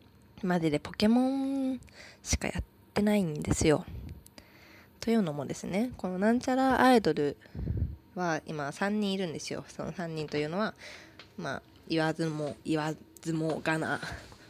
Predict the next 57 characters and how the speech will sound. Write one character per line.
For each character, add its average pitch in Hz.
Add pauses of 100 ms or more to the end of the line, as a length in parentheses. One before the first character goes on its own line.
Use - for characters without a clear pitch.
(100)
私 139
と、 - (840)
ま 185
み 160
ち -
ゃ 139
ん 143
が 156
い -
る -
で 175
し 226
ょ？ 403 (1000)
で、 196 (160)
プ -
ラ 180
ス、 - (500)
そ 175
の、 160 (160)
運 294
営 311
さ 302
ん 277
も、 262 (880)
九 269
太 277
郎 269
さ 233
ん 220
と 214
い 208
う 202
方 196
が -
ね、 208 (160)
皆 156
様 -
知 -
っ -
て -
い -
る 202
か 240
は 208
ど 175
う -
か -
わ -
か 160
ら 160
な 165
い 160
で 156
す -
け -
ど -
も、 160